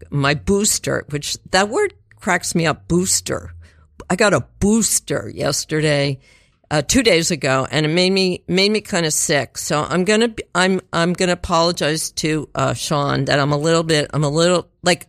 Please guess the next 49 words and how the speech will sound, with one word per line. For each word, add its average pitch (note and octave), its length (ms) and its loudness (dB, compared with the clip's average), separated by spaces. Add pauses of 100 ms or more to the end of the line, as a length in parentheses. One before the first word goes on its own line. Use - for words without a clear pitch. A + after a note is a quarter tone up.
I'm F#3 300 2
gonna F#3+ 180 0
have G3 160 -4
to - 60 -6
put - 260 -4
that D3 160 0
aside C#3+ 440 0
and C3 180 -4
power C3+ 360 -2
through C3+ 340 -6
it, A#2+ 180 -6
and C#3+ 220 -2
we're E3+ 140 2
gonna D#3+ 160 0
be C#3+ 120 -4
fine. C#3+ 640 2 (580)
But D#3 320 0
I'm D#3+ 180 2
just, D#3 600 0 (140)
I'm D#3 140 -2
just E3 260 -2
putting F3 280 0
it F3 80 2
out D#3 260 0
there, E3 240 0
and D3+ 160 0
I'm D#3 160 0
also F3+ 400 2
wanting D#3 440 0
to - 180 -10
tell G#3+ 420 0
you D#3 400 0 (400)
to G#3 100 -4
go G#3+ 220 4
fucking G3 840 -2
get E3 360 0
your D#3+ 140 -4
shots, D3 720 -2
okay? E3+ 320 -2
Don't G#3 320 2
be G4 140 2
a A4 80 0
crazy F#3+ 480 0
person D3 500 -2
and C#3 180 -2
think, D3+ 300 -2
like, D3 240 0
you're C#3+ 80 -6
gonna, D3+ 300 0